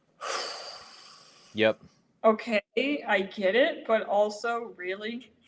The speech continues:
Speaker 2: Well, so it's like, she has this issue where she's, like,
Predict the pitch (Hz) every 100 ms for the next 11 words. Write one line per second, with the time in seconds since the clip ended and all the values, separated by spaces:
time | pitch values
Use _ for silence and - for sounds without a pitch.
0 | _ _ _ _ _ _ _ _ 131 156
1 | 143 - _ - - 185 180 - 190 170
2 | - _ _ _ _ _ _ _ _ -
3 | - 226 262 208 202 170 160 143 - 131
4 | 131 95 78 58 - _ _ - 113 120
5 | 143 127 - - - 117 117 107